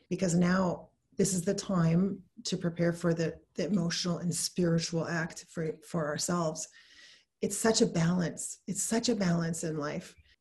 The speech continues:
It's something that I see a lot with my, my son now, who, who likes to work out a lot. Need that balance where we say, "Okay, this is where we're going to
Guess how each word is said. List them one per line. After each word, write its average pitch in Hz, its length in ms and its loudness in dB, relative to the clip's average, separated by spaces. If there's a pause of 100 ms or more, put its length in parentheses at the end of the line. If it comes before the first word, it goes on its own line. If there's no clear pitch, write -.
(160)
It's - 480 2
something 208 340 4
that 170 160 2
I 202 120 0
see 190 320 2
a 170 60 4
lot 165 220 0 (120)
with 185 180 -4
my, 170 220 2
my 185 180 2
son 180 300 4
now, 220 240 8
who, 170 180 4
who 190 140 0
likes 180 320 2
to 202 80 4
work 180 180 2
out 185 160 2
a 190 40 4
lot. 196 420 4 (380)
Need 208 340 12
that 180 240 4
balance 175 480 0
where 180 120 4
we 175 120 4
say, 180 300 0
"Okay, 185 520 0 (880)
this 190 360 8
is 196 180 6
where 170 320 6
we're 170 180 2
going 160 180 4
to 165 160 2